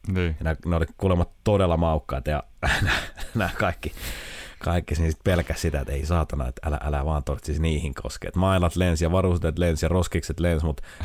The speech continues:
Speaker 2: Buffalo Wingsit oli paikalla. Ja se oli aikansa siinä mesonut ja lähtenyt jo pukkari ovea kohti ja just ennen ovea kääntyi ympäri ja potkas kumoon sen tolpan nokan, missä se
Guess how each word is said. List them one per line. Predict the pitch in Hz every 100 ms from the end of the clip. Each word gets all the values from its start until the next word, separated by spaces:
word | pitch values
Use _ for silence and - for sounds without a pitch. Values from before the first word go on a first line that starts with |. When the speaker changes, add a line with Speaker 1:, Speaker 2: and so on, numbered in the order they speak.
| -
Speaker 2:
Buffalo | 139 - 90
Wingsit | 82 76 76 71
oli | 73
paikalla. | 80 73 55 50 - - - - - _ - _ _ - - - - 113
Ja | 110 - - - - -
se | -
oli | 95
aikansa | 110 110 98 92
siinä | 98 95
mesonut | 107 104 85 80
ja | 76 - - -
lähtenyt | 98 95 87 87
jo | 80
pukkari | 98 - - 78
ovea | 90 87 73
kohti | - 73 - 71
ja | - - 107
just | 107 113 - - - -
ennen | 92 80 78
ovea | 76 78 69 67 - - - _ -
kääntyi | 98 92 95
ympäri | 95 80 -
ja |
potkas | - 87 - 85
kumoon | - 95 85 69
sen | 67 - - - - - -
tolpan | 101 92 85
nokan, | 78 80 -
missä | 98 95 90
se | 90